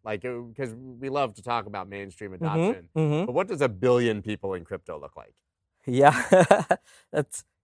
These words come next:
Speaker 1: I mean,
Speaker 2: good
Speaker 1: our
Speaker 2: question.
Speaker 1: blockchains can't seemingly stay up when they launch an N F T project.
Speaker 2: Yeah, the blockchain goes
Speaker 1: <laughs>
Speaker 2: down. That's the first thing I was thinking about. I was like, "Oh boy, gas prices,"
Speaker 1: Yeah.
Speaker 2: right? I mean, but, like, um, I'm, I know a lot of other chains are working on this problem as well. But, like,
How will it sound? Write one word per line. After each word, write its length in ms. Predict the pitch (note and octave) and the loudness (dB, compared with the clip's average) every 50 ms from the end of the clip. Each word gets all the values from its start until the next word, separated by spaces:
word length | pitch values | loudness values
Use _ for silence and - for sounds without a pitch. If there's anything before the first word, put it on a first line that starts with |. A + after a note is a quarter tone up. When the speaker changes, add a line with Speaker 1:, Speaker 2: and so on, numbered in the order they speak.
| _ - | _ -4
Speaker 1:
I 60 | C3 | 0
mean, 40 | C#3+ | 2
Speaker 2:
good 80 | C#3+ | 4
Speaker 1:
our 60 | C3+ | 4
Speaker 2:
question. 300 | - F3 D#3 C#3 C3+ C3+ | 6 6 6 6 4 4
Speaker 1:
blockchains 340 | B2 D3 B2 A2+ A2 F#2+ - | 0 0 -2 -2 -4 -8 -10
can't 220 | - B2 A2+ G2+ - | -8 -6 -6 -6 -6
seemingly 460 | - A2+ G#2 G2+ F#2+ F#2+ G2 F#2+ F2+ | -8 -8 -8 -8 -8 -8 -8 -8 -10
stay 280 | - - - A2 G2+ | -8 -4 -2 -2 -2
up 140 | G2 F#2+ F#2 - _ _ _ _ B2 | -2 -2 -6 -10 _ _ _ _ -10
when 320 | A2 A2 G#2 F#2+ F#2+ F#2+ F#2 | -6 -6 -4 -4 -6 -8 -8
they 100 | F#2+ F#2+ | -6 -6
launch 300 | G2 G2 F#2+ F#2 - G2 | -6 -6 -8 -8 -10 -10
an 100 | G2 F#2+ | -10 -10
N 120 | F#2+ F2+ | -10 -10
F 100 | F2 - | -12 -10
T 140 | - C3 A2+ | -8 -8 -8
project. 360 | - G#2+ F#2+ D#2+ D#2+ - - | -6 -8 -12 -12 -14 -12 -2
Speaker 2:
Yeah, 220 | D3 D#3+ F#3+ E3 - | 6 8 8 8 8
the 200 | - D#3 D3+ C#3+ C#3 | 8 8 8 8 10
blockchain 400 | F#3 D#3+ D#3 - - F#3+ F3 D#3+ | 10 8 8 8 8 6 8 10
goes 200 | G3 E3 E3+ F#3 | 10 8 10 10
Speaker 1:
<laughs> 40 | |
Speaker 2:
down. 160 | F#3+ D#3+ D#3+ - | 8 6 8 8
That's 220 | E3 E3+ E3+ - | 8 8 8 6
the 120 | - F#3+ | 4 6
first 280 | - G3 F3 E3+ E3 - | 6 8 6 6 6 6
thing 140 | G3+ F#3 E3+ | 4 6 8
I 80 | E3 D#3+ | 8 8
was 140 | D#3+ D#3 - | 8 8 6
thinking 300 | - F#3 F#3 F3 G3 D#3 | 6 4 6 8 8 8
about. 180 | D3 D3 D3 | 10 10 10
I 60 | C#3+ | 10
was 100 | D3 C#3 | 8 8
like, 160 | D3+ C#3+ B2+ C3+ | 4 2 4 6
"Oh 160 | C#3 C#3 C3 | 6 4 6
boy, 320 | A#2 C#3 D#3 D3+ C3+ B2 | 6 6 8 8 8 6
gas 300 | A#2 C3+ C3 C#3 D3 - | 6 8 8 8 6 4
prices," 580 | - A2+ A#2+ A#2+ A#2 - D#3 D3 D#3+ - - - - - E4+ C4+ | 0 0 0 0 4 4 6 6 6 4 2 -2 -6 -10 -10 -8
Speaker 1:
Yeah. 180 | A2+ C#3 B2+ | -6 -4 2
Speaker 2:
right? 320 | - D3 D3+ D#3+ F3+ - - - | 6 8 8 8 6 4 2 0
I 120 | - D3+ D3+ | 0 0 2
mean, 320 | D#3 D#3+ D#3+ D#3 D3+ D3+ | 2 2 2 0 0 -2
but, 220 | C#3 D#3+ E3+ E3+ E3 | 2 4 6 6 8
like, 320 | D#3+ D#3 D#3 D3+ D3 - _ _ _ _ _ | 6 6 6 4 2 -2 _ _ _ _ _
um, 540 | D3+ D3+ C#3 C#3 C#3 C3+ C#3 C3+ C3+ C#3+ - _ _ | 4 6 6 8 6 4 2 -2 -6 -8 -12 _ _
I'm, 220 | - D3 C3+ C3+ - _ - - - | -4 -4 -4 -4 -6 _ -20 -10 0
I 100 | - D#3 D#3+ | 2 2 4
know 120 | F#3+ F3+ | 4 4
a 80 | D#3 D3 C#3 | 6 8 8
lot 100 | C#3 C#3 | 8 8
of 100 | C3+ - | 8 4
other 200 | C3 A#2+ B2+ B2 | 4 4 4 2
chains 320 | - - C#3+ B2 A#2 A2 - | 2 0 -4 -4 -2 -2 -2
are 80 | A#2+ | 0
working 340 | A#2 A#2+ A#2 - - A#2+ A2+ | 0 0 -2 -2 -6 -8 -6
on 140 | A2+ A2 G#2+ | -6 -6 -6
this 160 | A2+ A2 - | -8 -8 -8
problem 380 | - - A2 G#2+ A2 G#2+ G#2 - | -6 -6 -4 -4 -4 -6 -10 -8
as 300 | - A#2 A2 G#2+ - - | -6 -6 -6 -6 -6 -4
well. 340 | B2 C3 C#3 C3 A#2 A2 - _ | 0 2 4 4 4 2 0 _
But, 100 | A2+ A2 | -6 -4
like, 240 | A2 G#2+ G#2 G#2+ | -4 -4 -6 -8